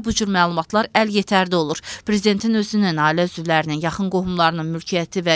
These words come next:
gəlirləri ilə bağlı bütün məlumatlar vaxtaşırı dərc olunur. Məqsəd də həm şəffaflığı təmin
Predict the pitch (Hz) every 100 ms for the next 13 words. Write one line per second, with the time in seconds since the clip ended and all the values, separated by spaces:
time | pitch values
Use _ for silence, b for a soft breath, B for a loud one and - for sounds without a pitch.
0 | - 180 175 175 170 180 170 156 165 156
1 | 151 165 - 190 175 165 170 175 240 285
2 | B B - 214 - 180 - 202 214 208
3 | 190 170 160 151 127 B B B 269 262
4 | 339 320 - 285 277 247 - 226 208 196
5 | - 196 185 - 180 190